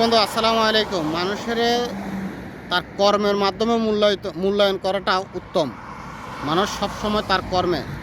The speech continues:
চেহারার রূপ দেখে কোনো সময় মানুষের বিচার করা কোনো রকমেই সঠিক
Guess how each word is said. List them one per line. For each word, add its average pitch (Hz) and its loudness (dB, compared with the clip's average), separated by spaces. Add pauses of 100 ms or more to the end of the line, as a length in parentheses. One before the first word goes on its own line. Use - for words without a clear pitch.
(280)
চেহারার 190 4
রূপ 196 -2 (100)
দেখে 190 -2 (100)
কোনো 185 -2
সময় 202 -4 (560)
মানুষের 180 0
বিচার 185 -2
করা 190 2 (540)
কোনো 180 2 (100)
রকমেই 196 0 (340)
সঠিক 185 -2